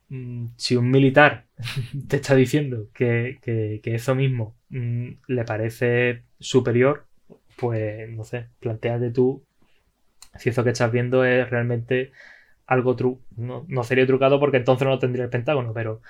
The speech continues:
si es, si eso que estás viendo es realmente algo de otro país, como se dijo que era de Rusia o que era de, de China, o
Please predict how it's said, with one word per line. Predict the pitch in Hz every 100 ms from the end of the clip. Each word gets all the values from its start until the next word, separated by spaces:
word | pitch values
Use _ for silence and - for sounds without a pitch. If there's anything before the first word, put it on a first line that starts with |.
| - - -
si | 135
es, | 127 131
si | 135
eso | 131
que | 143
estás | 139 135
viendo | 139 139
es |
realmente | 139 135 135 135 139 -
algo | 131 131 139 143 - -
de | 131 - 143 135
otro | 131 131
país, | 127 131
como | 131 123
se | 120 123
dijo | 120 120
que | 120
era | 120 117
de | 117 117 117
Rusia | 113 151 165 - 151 165
o | 143
que | 123
era | 120 120
de, | 120 120 120 127
de | 131 120 120 120
China, | 117 156 151 147 151
o | 131 120 127